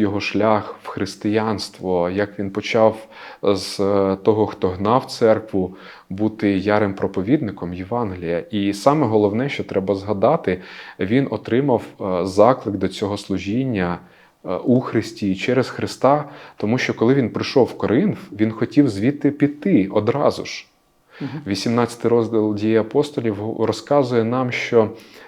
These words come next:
Speaker 1: він хотів піти звідти, але Господь з'явився йому і сказав: «Не уходь з цього городу,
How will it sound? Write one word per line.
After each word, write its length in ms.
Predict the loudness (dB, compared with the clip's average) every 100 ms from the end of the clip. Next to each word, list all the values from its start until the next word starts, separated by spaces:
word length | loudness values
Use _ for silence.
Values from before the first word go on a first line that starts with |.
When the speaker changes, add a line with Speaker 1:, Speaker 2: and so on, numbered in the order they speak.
| -4
Speaker 1:
він 200 | 0 0
хотів 420 | 0 4 4 4
піти 320 | -6 0 0
звідти, 480 | 0 0 -2 2 2
але 180 | 4 2
Господь 480 | 2 -4 0 2 4
з'явився 540 | 4 2 2 0 2
йому 280 | 4 4 2
і 60 | 0
сказав: 560 | -2 -2 4 4 4 -10 -20 -20 -10
«Не 160 | -2 0
уходь 440 | 0 0 2 2
з 140 | 0 -2
цього 280 | -2 -2
городу, 420 | -4 -6 -8 -12